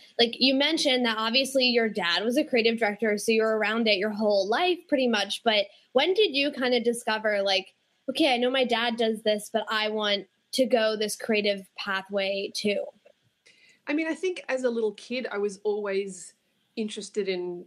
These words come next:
Speaker 2: drawing. I mean, I rarely was seen without a pencil in my hand, and I was always naturally kind of a curious child. I think I was probably a little bit quirky now that I look back.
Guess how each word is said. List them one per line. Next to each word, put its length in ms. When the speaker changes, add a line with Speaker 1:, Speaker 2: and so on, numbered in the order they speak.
Speaker 2:
drawing. 300
I 40
mean, 140
I 60
rarely 580
was 260
seen 240
without 280
a 40
pencil 420
in 100
my 140
hand, 520
and 320
I 140
was 200
always 680
naturally 500
kind 220
of 100
a 40
curious 600
child. 560
I 40
think 220
I 40
was 140
probably 300
a 40
little 220
bit 200
quirky 440
now 220
that 120
I 80
look 300
back. 400